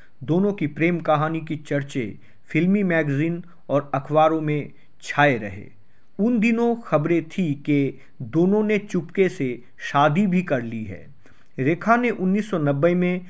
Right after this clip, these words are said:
बिजनेसमैन मुकेश अग्रवाल से शादी की, लेकिन तीन महीने के अंदर ही ये शादी टूट गई। दोनों का तलाक हो गया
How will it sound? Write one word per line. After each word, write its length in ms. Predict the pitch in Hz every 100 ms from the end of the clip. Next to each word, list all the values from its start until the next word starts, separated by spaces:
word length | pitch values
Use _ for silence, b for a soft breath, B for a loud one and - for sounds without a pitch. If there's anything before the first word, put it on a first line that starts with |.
| B -
बिजनेसमैन 600 | 143 139 160 160 165 160
मुकेश 440 | 139 139 175 170 -
अग्रवाल 440 | 143 143 147 156
से 160 | 151 151
शादी 360 | - 135 143
की, 280 | 139 117 113 b b b
लेकिन 280 | 147 170 151
तीन 300 | 156 214 214
महीने 320 | 185 180 180
के 120 | 180
अंदर 380 | - 147 151 170
ही 160 | 151 165
ये 160 | 151
शादी 340 | 139 131 127 131
टूट 280 | - 151 123
गई। 300 | 120 107 110 - b b -
दोनों 320 | 113 170 202
का 120 | 196 170 -
तलाक 340 | 143 165 160
हो 100 | 143
गया 360 | 135 131 120